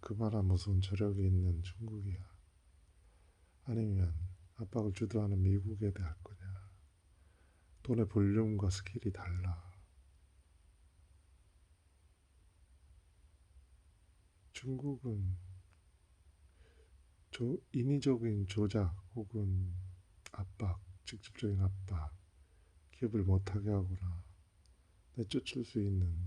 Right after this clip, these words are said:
이런 게 보다 확, 훅 할 수 있는 여지가 있어.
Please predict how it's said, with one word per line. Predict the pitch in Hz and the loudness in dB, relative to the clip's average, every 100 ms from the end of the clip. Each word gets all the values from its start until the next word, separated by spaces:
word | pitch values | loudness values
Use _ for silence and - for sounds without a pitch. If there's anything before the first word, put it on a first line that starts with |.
| 95 - | -6 -2
이런 | 117 117 107 92 87 - - _ _ _ - - - _ | -2 0 0 0 -4 -12 -20 _ _ _ -20 -20 -20 _
게 | - 101 90 90 | -2 2 2 0
보다 | - 107 101 87 80 - - - - - - | 2 2 4 2 0 -6 -14 -20 -20 -20 -20
확, | - 127 98 95 - | -8 -4 -4 -8 -12
훅 | - 113 - | -4 -4 -2
할 | 135 | -4
수 | - 127 | 0 2
있는 | 104 95 110 113 95 | 4 2 2 4 6
여지가 | 92 101 101 | 6 6 2
있어. | 92 95 - 95 | 0 -2 -8 -8